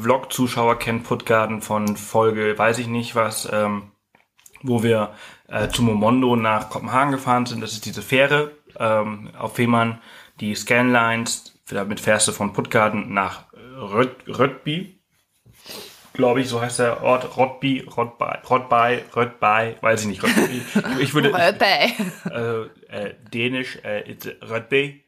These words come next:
Speaker 1: Rødby,
Speaker 2: Ja, das hört
Speaker 1: Rødby.
Speaker 2: sich, <laughs> ja.
Speaker 1: <laughs> Rødby. Äh, und dann sind wir von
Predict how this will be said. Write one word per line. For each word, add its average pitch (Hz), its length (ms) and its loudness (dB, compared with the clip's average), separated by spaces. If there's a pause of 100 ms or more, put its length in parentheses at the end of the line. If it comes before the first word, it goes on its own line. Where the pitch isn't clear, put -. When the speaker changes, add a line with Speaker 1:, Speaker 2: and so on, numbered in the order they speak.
Speaker 1:
Rødby, 127 180 -2
Speaker 2:
Ja, 185 280 2
das 208 100 2
hört 254 120 4
Speaker 1:
Rødby. 170 240 2
Speaker 2:
sich, 175 180 -4 (560)
<laughs> 226 140 2
ja. 190 140 -4 (420)
Speaker 1:
<laughs> - 500 -14
Rødby. 123 460 -6 (300)
Äh, 117 200 4 (100)
und 123 60 -10
dann 113 160 -8
sind 113 140 -12
wir 117 80 -4
von 104 220 -8